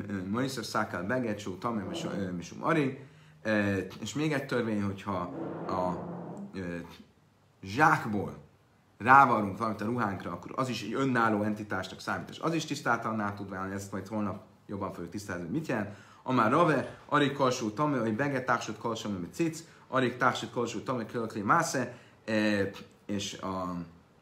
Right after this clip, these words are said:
e, Rave is azt mondta, hogy, e, a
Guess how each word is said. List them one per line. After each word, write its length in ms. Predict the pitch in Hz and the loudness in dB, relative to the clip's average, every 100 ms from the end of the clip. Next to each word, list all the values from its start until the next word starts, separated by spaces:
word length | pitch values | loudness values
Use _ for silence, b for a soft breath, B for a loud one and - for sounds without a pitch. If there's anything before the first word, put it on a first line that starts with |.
| - | -12
e, 160 | 104 92 | -6 -2
Rave 260 | 101 135 98 | 2 2 2
is 120 | 87 | 0
azt 220 | 151 156 | 0 0
mondta, 500 | 131 110 107 98 98 - - - | -4 -4 -2 -4 -4 -16 -18 -4
hogy, 400 | 101 98 - - - - - - | -2 -2 -6 -14 -20 -20 -20 -14
e, 40 | 101 92 90 90 87 87 - | -10 -8 -6 -6 -6 -10 -10
a 220 | 82 82 | -10 -10